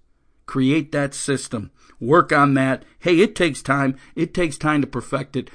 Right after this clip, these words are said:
but we don't have to throw nothing out. We just keep moving forward, and we keep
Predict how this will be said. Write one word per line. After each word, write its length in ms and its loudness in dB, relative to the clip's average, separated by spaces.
but 80 -8
we 160 -2
don't 180 2
have 160 0
to 80 -6
throw 220 -2
nothing 440 2
out. 300 -4
We 140 -2
just 240 -4
keep 160 0
moving 300 0
forward, 460 0
and 140 -6
we 80 -4
keep 280 -8